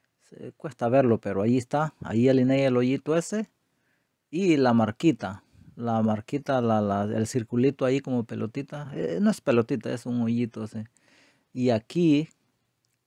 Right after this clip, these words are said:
en medio de los dos engranajes donde ellos están enlazados, ahí están las dos pelotitas también. Eh, circulitos, eh, las marcas de tiempo, ahí las estoy viendo,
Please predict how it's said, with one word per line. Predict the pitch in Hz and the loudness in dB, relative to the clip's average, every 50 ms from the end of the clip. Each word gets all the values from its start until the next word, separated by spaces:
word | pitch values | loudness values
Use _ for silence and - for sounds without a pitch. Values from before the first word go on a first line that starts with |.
| _ _ _ | _ _ _
en | - 120 120 120 120 117 113 110 | -8 -4 -2 0 2 4 4 6
medio | 120 139 156 170 165 160 147 | 6 8 8 8 8 8 6
de | 131 123 | 6 6
los | 113 113 107 | 6 4 4
dos | 143 139 - | 2 0 0
engranajes | 156 143 131 123 120 127 151 165 147 151 123 | 0 0 2 2 2 4 4 2 2 2 0
donde | 117 117 110 113 127 | 0 2 2 4 4
ellos | 143 147 139 | 4 2 2
están | 135 - 139 143 | 0 -2 -4 -4
enlazados, | 143 139 135 131 123 - - 147 151 143 | -2 -2 0 -2 -2 -2 0 0 2 2
ahí | 123 123 | 2 0
están | 123 117 - 135 135 | 0 -2 -4 -4 -2
las | 131 120 113 | -2 0 0
dos | 127 117 - | -2 -4 -4
pelotitas | - 131 117 110 107 - 143 143 - 123 - | -4 -4 -4 -4 -4 -6 -8 -8 -8 -8 -10
también. | - 123 123 127 135 143 156 165 165 _ _ _ _ _ _ _ _ _ _ _ _ _ _ _ _ _ | -8 -8 -6 -4 -2 -2 -4 -4 -8 _ _ _ _ _ _ _ _ _ _ _ _ _ _ _ _ _
Eh, | - 117 120 117 117 110 | -8 -4 -2 -2 -2 -2
circulitos, | - - - 127 113 - 127 127 139 160 - - 170 165 - - - - _ _ - - - - | -4 -4 -6 -4 -4 -2 0 0 0 0 -2 -4 -6 -6 -8 -12 -16 -18 _ _ -18 -16 -16 -12
eh, | - 113 117 | -6 -2 0
las | 120 135 143 - | 2 4 4 6
marcas | 170 196 180 - 151 135 | 6 6 4 4 2 0
de | 135 | 0
tiempo, | 123 - 143 139 127 113 - 107 101 95 104 110 | 2 2 2 2 2 2 0 -4 -12 -12 -12 -10
ahí | - 104 110 120 131 139 139 139 135 | -6 -4 -2 0 2 2 2 2 2
las | 123 120 113 110 113 | 0 0 0 -2 -4
estoy | - - 127 123 | -6 -6 -6 -4
viendo, | 117 113 127 135 143 156 160 165 | -2 0 0 0 0 0 0 -2